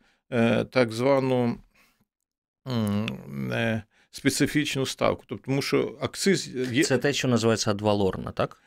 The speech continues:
Speaker 1: Адвалорна — це в проценті до, е, вартості.
Speaker 2: Мгм.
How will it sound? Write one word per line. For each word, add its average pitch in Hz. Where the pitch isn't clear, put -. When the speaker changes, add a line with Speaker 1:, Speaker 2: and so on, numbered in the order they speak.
Speaker 1:
Адвалорна — 151
це 160
в -
проценті 156
до, 127
е, 135
вартості. 113
Speaker 2:
Мгм. 113